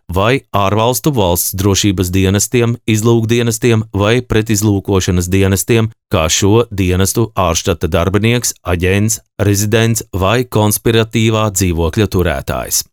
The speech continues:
Ar ceturto kārtas numuru Liene Apine, dzimšanas gads tūkstoš deviņsimt septiņdesmit septītais, pilsonība Latvijas, tautība latviete, dzīvesvieta Rīga, izglītības pakāpe augstākā,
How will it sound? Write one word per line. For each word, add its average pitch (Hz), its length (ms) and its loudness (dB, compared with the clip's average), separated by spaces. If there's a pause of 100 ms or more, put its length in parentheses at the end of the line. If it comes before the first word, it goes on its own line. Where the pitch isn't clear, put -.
(480)
Ar 82 80 -6
ceturto 107 480 0
kārtas 92 400 -2
numuru 123 560 2
Liene 120 480 0
Apine, 87 560 -2 (480)
dzimšanas 85 480 0
gads 104 400 -2
tūkstoš 123 480 0
deviņsimt 92 480 0
septiņdesmit 90 720 0
septītais, 82 720 -2 (180)
pilsonība 82 800 0 (160)
Latvijas, 98 640 0 (320)
tautība 98 640 0
latviete, 101 720 -2 (440)
dzīvesvieta 107 720 0 (260)
Rīga, 101 380 0 (580)
izglītības 92 640 0
pakāpe 113 460 -2 (180)
augstākā, 87 640 -2